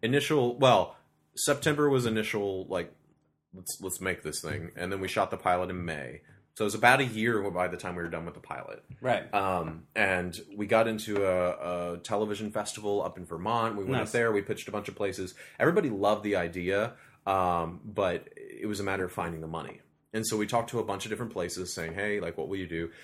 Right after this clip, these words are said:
Speaker 1: Decu actually believed in the project and gave us a, gave us funds in order to finish the season. We figured out how to make it work, and so we, we shot it.
Speaker 2: That's fantastic.
Speaker 1: Yeah.
Speaker 2: I love that, 'cause a lot of things, people find the money themselves and then eventually sell it to the platform or whatever.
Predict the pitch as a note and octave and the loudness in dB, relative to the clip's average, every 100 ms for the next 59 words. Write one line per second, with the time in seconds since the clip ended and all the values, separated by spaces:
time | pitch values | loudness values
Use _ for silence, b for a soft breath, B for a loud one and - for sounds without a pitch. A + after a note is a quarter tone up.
0 | B - A2 A2 A2+ G#2+ F#2 - F#2+ E2+ | B 0 4 4 4 2 2 0 -2 -2
1 | F2 E2+ E2+ F2 E2 E2+ - E2+ D#2+ E2 | -4 -6 -6 -4 -4 -6 -8 -10 -10 -10
2 | F2 E2 F2+ F2+ - F2+ G2 - - F#2+ | -12 -10 -12 -14 -8 -6 -6 -10 -8 -4
3 | G2 G#2 G2+ G#2+ G#2 G#2+ G#2+ G2 A2+ D#2+ | -2 -2 -2 -2 -2 -4 -6 -8 -8 -8
4 | E2 F2 F#2 F#2 F#2+ G2 G2 F#2 E2+ F#2+ | -8 -6 -4 -2 -2 -4 -6 -6 -6 -4
5 | A#2 B2+ E2+ E2+ - F#2 G#2+ A2 - A2 | -6 -8 -12 -12 -10 -8 -10 -12 -12 -10
6 | G#2 F#2+ C#3+ - E3+ G#3 C#4+ C4+ - B3+ | -6 -4 -4 -2 -2 0 -2 -2 -4 -4
7 | D#4+ - A#2+ D#2 - - E2+ C3+ C#3+ E3 | -4 0 0 0 -6 -16 -12 -2 2 2
8 | F3 F#3 B3 B2 F2 - E3+ F#3 A#3 C#4+ | 4 4 4 2 2 0 2 4 2 2
9 | E3+ D3+ C3+ b b _ - F3 E3 D#3+ | 0 0 -2 b b _ -6 0 0 0
10 | - D3 D3 C#3 C3 B2 B2 A#2+ A2+ B2 | 2 4 4 2 4 4 4 2 2 2
11 | A#2 A#2 A2 A2 A2+ G#2 A2 G#2+ G2 - | 2 0 -2 -4 -6 -6 -4 -2 -2 -4
12 | - - F2+ - A2 G2 G2+ G2+ F2+ D#2 | -6 -2 -2 -4 -8 -6 -6 -6 -6 -10